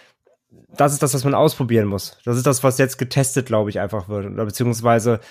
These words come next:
wa-, wofür jetzt die Leute, die Publisher auch die Chance haben, sowas auszuprobieren eben. Natürlich hast du, gerade wenn du was vor Ort machst, natürlich ist, ist ja nicht nur der Stream, es ist ja auch beri-, eine beri-, laufende Berichterstattung über einen längeren Event.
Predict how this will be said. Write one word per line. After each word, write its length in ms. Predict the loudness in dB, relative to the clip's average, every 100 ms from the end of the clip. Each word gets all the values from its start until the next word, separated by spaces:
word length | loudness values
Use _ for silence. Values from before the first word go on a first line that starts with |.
| -16 0
wa-, 200 | 0 2
wofür 240 | -2 2
jetzt 180 | 2 2
die 40 | 0
Leute, 260 | 0 -4 -14
die 140 | -8 -2
Publisher 320 | -2 0 -2
auch 40 |
die 80 | 0
Chance 540 | -2 4 4 2 2
haben, 180 | 2 2
sowas 300 | 2 0 0
auszuprobieren 680 | 0 -2 -4 -8 -4 -2 -2
eben. 220 | -4 -6 -10 -18 -20 -20 _ -2
Natürlich 460 | 0 4 4 4
hast 180 | 0 2
du, 300 | 2 4 2 -4
gerade 480 | -8 0 4 4 4
wenn 120 | 4
du 80 | 4
was 160 | 0 0
vor 180 | 0
Ort 240 | 2 2 2
machst, 180 | 0 0
natürlich 320 | -2 -4 -6
ist, 240 | -8 -4
ist 180 | -4 0
ja 60 | 0
nicht 140 | 2
nur 80 | 2
der 100 | 2
Stream, 320 | 2 2 2
es 140 | 2
ist 120 | -4 0
ja 80 |
auch 100 | 0
beri-, 180 | 2 0
eine 100 | 0
beri-, 220 | -2 0
laufende 280 | 2 2 2
Berichterstattung 600 | 0 0 0 0 0 0
über 120 | 0
einen 100 | 0
längeren 300 | 2 0 0
Event. 380 | 2 2 2 0